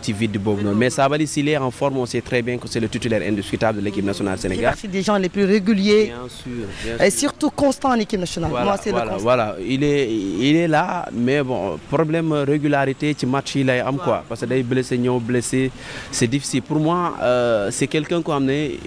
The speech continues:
Speaker 1: euh, dafa waroon jël, def sacrifice, comme ni ko Kimpembe defoon lors du mondial, sacrifier mondial bi, dem faju.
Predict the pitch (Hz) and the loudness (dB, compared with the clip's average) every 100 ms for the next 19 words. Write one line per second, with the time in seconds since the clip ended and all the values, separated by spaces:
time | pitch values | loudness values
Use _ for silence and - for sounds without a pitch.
0 | 69 80 85 104 113 - 147 151 147 135 | -4 -2 0 0 0 0 2 2 2 -2
1 | 117 143 143 110 131 - - 131 131 123 | 0 0 -2 -4 -6 -6 -6 -4 -4 -2
2 | 135 - 143 151 147 - 139 135 - 139 | -2 -2 -2 0 -2 -2 -2 -2 0 0
3 | 135 131 117 127 131 127 123 127 117 117 | 2 0 -2 -2 0 2 2 2 0 0
4 | 117 110 113 139 - - - - - 143 | 2 2 2 0 -8 -18 -18 -12 -2 -2
5 | - 143 135 139 123 139 117 123 127 127 | 0 -2 0 2 2 0 -2 2 2 4
6 | 117 110 117 127 113 123 120 104 - 120 | 2 0 -4 -4 0 0 0 -4 -2 -2
7 | 95 | -2